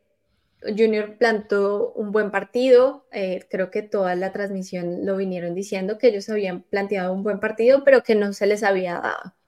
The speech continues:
Eh, ¿cómo les pareció el Millonarios de hoy? Que repite un cuatro cuatro dos, que para mí fue sorprendente porque sabíamos que Maca iba a estar en la titular. ¿Les sigue gustando ese esquema? Ya hoy contra un Junior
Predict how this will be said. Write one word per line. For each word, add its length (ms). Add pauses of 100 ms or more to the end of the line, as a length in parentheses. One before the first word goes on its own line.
(800)
Eh, 480
¿cómo 260
les 180
pareció 320
el 60
Millonarios 480
de 100
hoy? 260
Que 140
repite 480
un 100
cuatro 340
cuatro 320
dos, 460 (360)
que 120
para 240
mí 180
fue 160
sorprendente 720
porque 380
sabíamos 480
que 120
Maca 360
iba 140
a 20
estar 220
en 80
la 120
titular. 580 (480)
¿Les 220
sigue 300
gustando 720
ese 240
esquema? 680
Ya 300
hoy 240
contra 340
un 140
Junior 520